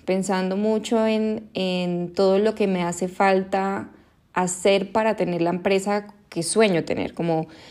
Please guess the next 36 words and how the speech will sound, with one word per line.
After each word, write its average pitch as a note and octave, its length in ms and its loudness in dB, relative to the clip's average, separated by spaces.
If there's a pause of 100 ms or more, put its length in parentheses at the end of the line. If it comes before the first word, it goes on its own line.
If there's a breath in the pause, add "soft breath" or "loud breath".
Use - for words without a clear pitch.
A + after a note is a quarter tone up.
(240 loud breath)
todo G#3 200 8
lo A3 120 6
que G#3+ 120 -2
necesito F#3+ 720 0
o G3+ 200 2
me F3 140 2
hace E3+ 160 -2
falta F#3 380 2
vender, F3+ 680 4
todo F#3 200 0
lo F#3+ 120 4
que F#3+ 120 0
me F3 100 0
hace E3+ 160 -2
falta F3+ 720 2
desarrollar F3 720 2
el F#3 140 2
negocio, F3+ 560 2
etcétera, E3 400 -2
etcétera. - 440 -6 (840 loud breath)
Y, G#3 720 4 (560)
y A3 120 6
yo G#3 120 10
me G#3 120 4
quedé A#3 160 6
pensando A3+ 840 6
en, G3+ 360 0
pues, F#3 140 0
en F#3+ 100 4
esa F#3+ 160 2
conversación F#3 640 2
y G3+ 60 2
le A3 160 6
dije, F#3+ 560 2 (400)
"Bueno, G3 240 2
sí, - 320 -6